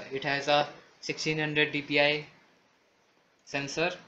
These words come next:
So here's the side of the mouse box, the top, and it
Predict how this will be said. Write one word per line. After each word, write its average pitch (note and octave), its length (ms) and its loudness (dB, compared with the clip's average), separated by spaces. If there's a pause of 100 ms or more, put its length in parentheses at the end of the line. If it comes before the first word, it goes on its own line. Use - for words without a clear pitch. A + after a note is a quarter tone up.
(720)
So - 880 -16
here's B2 220 -6
the C3 80 -8
side C3+ 300 2
of C3+ 120 -6
the C#3+ 60 -6
mouse D3 680 -6 (1500)
box, C3+ 640 -8 (140)
the A#2 160 -8 (260)
top, B2 240 -4 (2500)
and C3 180 -10
it C3 120 -6